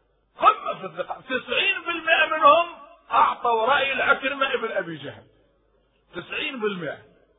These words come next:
هذه لقوها لقوة، لقطة، عكرمة بن أبي جهل وليد الكعبة.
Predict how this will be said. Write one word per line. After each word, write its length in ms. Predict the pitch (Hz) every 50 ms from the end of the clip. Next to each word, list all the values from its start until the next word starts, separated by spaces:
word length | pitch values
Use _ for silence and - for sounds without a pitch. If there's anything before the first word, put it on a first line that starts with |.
| _ _ _ _ _ _ -
هذه 300 | - 156 180 175 170 170
لقوها 440 | 170 170 160 190 247 262 214 202 202
لقوة، 440 | 233 269 226 262 294 277 269 - - - -
لقطة، 400 | - - - - - 302 - - - - - - - - - _ _ _ _ -
عكرمة 540 | - - 269 262 277 294 311 330 339 330 330
بن 120 | 320 302
أبي 220 | 285 269 262 254
جهل 240 | 202 233 226 233 233
وليد 260 | 226 214 196 190 175
الكعبة. 380 | 165 147 - 139 113 107 107